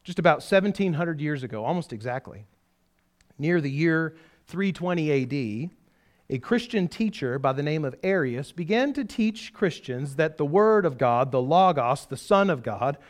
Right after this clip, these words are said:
was not wholly divine, nor was he pre-existent, but something less than that. Arius was teaching, his teaching was characterized as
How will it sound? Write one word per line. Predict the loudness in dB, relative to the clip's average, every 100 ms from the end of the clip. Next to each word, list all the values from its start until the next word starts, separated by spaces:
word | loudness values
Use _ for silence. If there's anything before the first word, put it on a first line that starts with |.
| -20 -16 0
was | 2 4
not | 8 8 8 4
wholly | -4 0 0 0 -4
divine, | -6 -8 -12 -14 -20 -20 _ _ _ _ 4
nor | 10 10 10
was | 6
he | 2
pre-existent, | 0 2 2 2 0 -2 0 -2 4
but | 8 8 6 -14 -8
something | 4 4 6 2 6
less | 6 6 2
than | -2 -2
that. | -2 -10 -20 _ _ _ _ _ _ _ _ _ _ _ 0
Arius | 6 8 6 2 -4
was | -6
teaching, | -2 -2 0 0 -2 -4 _ _ _ _ _ -6
his | 2 4 4 2
teaching | 0 0 -2
was | -2
characterized | 2 2 4 4 4 4 -2 -2
as | 2 2 -2